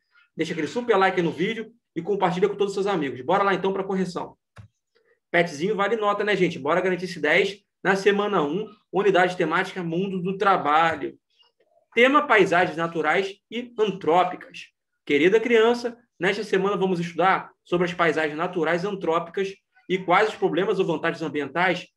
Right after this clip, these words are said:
que a transformação dessas paisagens pode causar. Então dá uma lida no seu petzinho, né? Vem comigo. Atividade um, observe a imagem acima que mostra paisagens naturais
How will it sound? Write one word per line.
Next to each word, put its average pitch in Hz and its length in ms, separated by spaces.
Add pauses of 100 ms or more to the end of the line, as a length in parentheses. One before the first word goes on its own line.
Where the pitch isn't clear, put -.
(280)
que 170 80
a 190 80
transformação 196 640
dessas 196 220
paisagens 175 480
pode 180 240
causar. 160 600 (220)
Então 170 160
dá 170 140
uma 220 160
lida 214 160
no 214 100
seu 196 140
petzinho, 190 460
né? 190 140
Vem 208 180
comigo. 170 420 (560)
Atividade 220 600
um, 240 240
observe 175 360
a 220 40
imagem 202 220
acima 190 300
que 190 120
mostra 165 360
paisagens 165 460
naturais 151 580